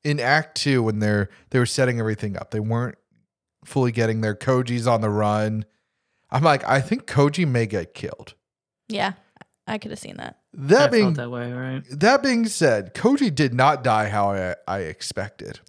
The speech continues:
Speaker 2: Oh, yeah. <laughs>
Speaker 1: <laughs>
Speaker 2: He had some, uh,
Speaker 1: Trauma?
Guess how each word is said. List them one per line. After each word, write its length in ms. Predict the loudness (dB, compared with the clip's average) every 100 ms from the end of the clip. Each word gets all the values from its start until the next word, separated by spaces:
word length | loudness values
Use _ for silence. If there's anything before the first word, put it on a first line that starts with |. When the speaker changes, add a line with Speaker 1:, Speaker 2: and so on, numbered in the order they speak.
| _
Speaker 2:
Oh, 160 | 0 0
yeah. 600 | 0 0 2 0 -2 -8 -10 -4
<laughs> 60 | 0 2 2 -2 0
Speaker 1:
<laughs> 500 | 2 4 2 0 0 -2 -6 -16 _ _ _
Speaker 2:
He 180 | _ -6
had 240 | -4 -4 -4
some, 320 | -4 -2 -2
uh, 480 | -2 -2 -2 -4 -6 -10 _ -8
Speaker 1:
Trauma? 420 | -2 0 0 -2